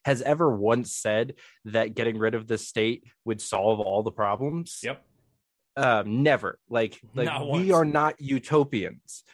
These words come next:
Speaker 1: We never have been. We never will be. That's not what we're talking about.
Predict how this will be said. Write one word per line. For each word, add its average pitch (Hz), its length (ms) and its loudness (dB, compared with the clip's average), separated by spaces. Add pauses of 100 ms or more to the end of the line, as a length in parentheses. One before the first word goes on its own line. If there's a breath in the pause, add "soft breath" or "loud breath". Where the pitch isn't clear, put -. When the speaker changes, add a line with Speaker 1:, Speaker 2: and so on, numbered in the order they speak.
(100)
Speaker 1:
We 120 120 2
never 127 260 4
have 156 380 2
been. 147 160 2
We 139 80 2
never 120 200 2
will 131 260 2
be. 107 120 -6
That's 101 240 -8
not 135 460 -2
what 113 240 -2
we're 110 160 -2
talking 110 520 -2
about. - 280 -10